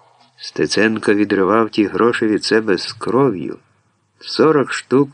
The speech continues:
плюс ще десять передоплати — непомірно висока ціна за стотисячну партію тренажерів. Проте на ті тренажери вже знайшовся покупець,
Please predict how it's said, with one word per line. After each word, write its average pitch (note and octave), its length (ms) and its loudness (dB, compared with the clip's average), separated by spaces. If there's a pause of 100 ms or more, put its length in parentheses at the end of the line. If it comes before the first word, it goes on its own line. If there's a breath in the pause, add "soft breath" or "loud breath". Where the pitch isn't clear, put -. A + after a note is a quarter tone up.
плюс B2+ 360 0
ще - 280 -2
десять F#2 640 -2
передоплати — F#2 880 -4 (600)
непомірно G#2 640 -2
висока D#3+ 420 0
ціна G2 420 0 (380 loud breath)
за F2 320 -2
стотисячну - 800 -4
партію F#2 440 -4
тренажерів. D#2 760 -6 (1160 soft breath)
Проте G#2 400 2
на C3+ 200 2
ті D#3+ 200 0
тренажери C#3+ 760 0
вже C3+ 280 2
знайшовся C3+ 580 0
покупець, - 760 -6